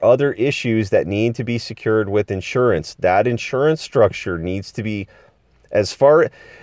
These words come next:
the way you're looking at your laws right now, they're just statutes, but some of those statutes provide an intelligent organization.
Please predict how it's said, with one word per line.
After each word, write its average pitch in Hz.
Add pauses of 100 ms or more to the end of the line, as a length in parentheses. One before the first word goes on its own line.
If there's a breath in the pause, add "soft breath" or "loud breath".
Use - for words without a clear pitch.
(120 loud breath)
the 139
way 151
you're 165
looking 147
at 131
your 120
laws 110
right 117
now, 98
they're 98
just 101
statutes, 113 (260)
but -
some 143
of 156
those 147
statutes 113
provide 92
an 101
intelligent 92
organization. 85